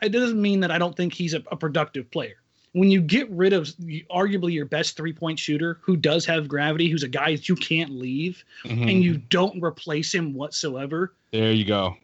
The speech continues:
Speaker 2: Yeah.
Speaker 1: That's a big impact. And I think that's something that people are overlooking. But kind of going to what you, you were, th-,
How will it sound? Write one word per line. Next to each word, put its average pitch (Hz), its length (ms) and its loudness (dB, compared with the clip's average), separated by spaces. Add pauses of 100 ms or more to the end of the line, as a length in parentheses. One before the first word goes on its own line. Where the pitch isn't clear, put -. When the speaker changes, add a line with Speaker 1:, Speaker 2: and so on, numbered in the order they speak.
(140)
Speaker 2:
Yeah. 95 320 -4 (160)
Speaker 1:
That's 311 300 0
a 269 80 4 (240)
big 190 320 2
impact. 156 580 -8
And 156 80 -8
I 165 80 -2
think 202 140 -6
that's 196 120 -6
something 196 200 -2
that 165 100 -2
people 160 320 -4
are 156 160 -4
overlooking. 160 480 2
But 165 140 0 (440)
kind 254 200 2
of 196 260 -4
going 208 280 0
to 196 100 -2
what 190 180 0
you, 196 160 -8
you 196 160 4
were, 254 160 0
th-, 196 240 -4